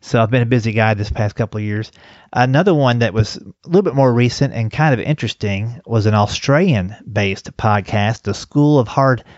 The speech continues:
Knock Knocks. Ha ha, get it? Yeah. Episode number sixty-five. And that podcast is hosted by Maury Morgan, who is part of the School of Hard Knock Knocks down there where they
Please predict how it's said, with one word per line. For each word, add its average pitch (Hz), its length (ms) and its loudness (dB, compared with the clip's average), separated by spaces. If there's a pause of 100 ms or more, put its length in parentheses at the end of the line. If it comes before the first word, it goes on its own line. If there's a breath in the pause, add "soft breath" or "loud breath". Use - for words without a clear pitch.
(140 loud breath)
Knock 147 380 0
Knocks. - 520 -2 (220)
Ha - 100 -4
ha, - 380 -2 (220)
get 104 140 0
it? - 140 -2 (280 loud breath)
Yeah. 117 220 -2 (380 loud breath)
Episode 139 440 2
number 110 180 0
sixty-five. 113 920 -2 (380 loud breath)
And 110 440 -2
that 170 200 0
podcast 123 640 0
is 107 120 -6
hosted 113 280 -2
by 101 120 2
Maury 120 320 2
Morgan, 113 600 0 (240 loud breath)
who 107 280 0
is 98 140 -4
part 123 220 0
of 107 40 0
the 101 60 0
School 131 400 2
of 104 160 -2
Hard 120 420 -2
Knock 110 240 0
Knocks 110 280 0
down 104 160 0
there 107 100 2
where 107 140 0
they 95 240 -4